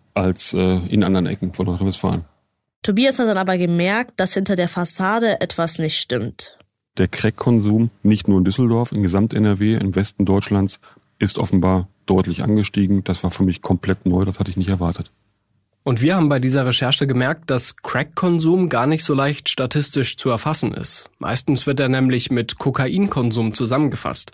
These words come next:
Speaker 3: Zu dem Grund dafür kommen wir gleich. Es gibt aber eine Befragung von Suchtexperten namens Trendspotter,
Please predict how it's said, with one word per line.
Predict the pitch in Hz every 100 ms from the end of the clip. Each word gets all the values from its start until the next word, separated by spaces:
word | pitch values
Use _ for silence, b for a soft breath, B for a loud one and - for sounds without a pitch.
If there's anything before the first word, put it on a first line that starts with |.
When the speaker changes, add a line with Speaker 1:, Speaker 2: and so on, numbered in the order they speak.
| B B B B
Speaker 3:
Zu | - 143
dem | 139
Grund | 143 175
dafür | 147 147 123
kommen | 131
wir | 120
gleich. | 113 - 117 127 - _ _ _ -
Es | -
gibt | 180
aber | 202 185
eine | 139 143
Befragung | 131 127 - 117 147 165 147 135
von | - 123 117
Suchtexperten | 165 - 92 120 - 123 127 165 160
namens | 123 117 110 107 - -
Trendspotter, | - 147 160 - 107 139 147